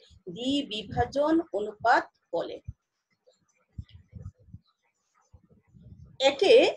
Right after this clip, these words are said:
নিম্নের সূত্রের সাহায্যে প্রকাশ করা হয়। সূত্রটি হচ্ছে Rb is equal to এনইউ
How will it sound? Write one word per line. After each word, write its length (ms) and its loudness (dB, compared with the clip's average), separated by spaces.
নিম্নের 640 6
সূত্রের 640 -4
সাহায্যে 680 -2
প্রকাশ 460 -4
করা 360 2
হয়। 160 -2
সূত্রটি 640 -2
হচ্ছে 520 -4
Rb 720 6
is 100 -2
equal 300 2
to 260 -4
এনইউ 720 2